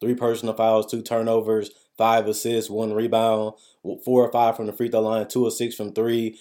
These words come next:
six of fifteen from the field. And Luka had a subpar game for his standards. Couldn't really get it going from three. Couldn't really get it going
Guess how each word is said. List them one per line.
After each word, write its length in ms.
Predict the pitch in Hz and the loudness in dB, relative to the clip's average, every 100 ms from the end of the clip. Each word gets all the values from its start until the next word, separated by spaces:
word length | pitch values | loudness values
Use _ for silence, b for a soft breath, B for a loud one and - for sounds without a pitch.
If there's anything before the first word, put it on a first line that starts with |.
| B | B
six 300 | - 131 123 | -4 -2 0
of 120 | 110 | -2
fifteen 360 | 120 113 117 110 | -2 -2 -2 -4
from 160 | 113 101 | -4 -6
the 80 | |
field. 540 | 98 117 120 117 110 - B - | -2 2 4 6 4 2 B -4
And 200 | 110 117 | 0 4
Luka 600 | 151 151 135 127 127 - - | 4 8 8 8 6 -4 0
had 120 | 127 | 4
a 60 | 123 | 4
subpar 680 | 123 135 131 127 131 127 117 | 6 8 8 8 6 6 4
game 260 | 120 123 117 | 2 2 2
for 200 | 113 104 | 0 4
his 260 | 139 139 | 4 4
standards. 640 | - 135 135 127 127 127 - b b | 4 6 6 4 2 0 -10 b b
Couldn't 240 | 175 175 | 6 8
really 200 | 165 151 | 8 6
get 200 | 135 143 | 8 8
it 120 | 135 120 | 8 6
going 480 | 123 131 131 123 | 6 8 8 6
from 220 | 123 120 117 | 2 -2 0
three. 600 | 123 127 127 127 123 b b - | 2 4 4 2 2 b b 2
Couldn't 220 | 139 135 | 6 8
really 220 | 131 127 | 6 4
get 180 | 123 120 | 4 4
it 120 | 113 | 4
going 580 | 110 123 123 120 120 | 4 6 4 2 -2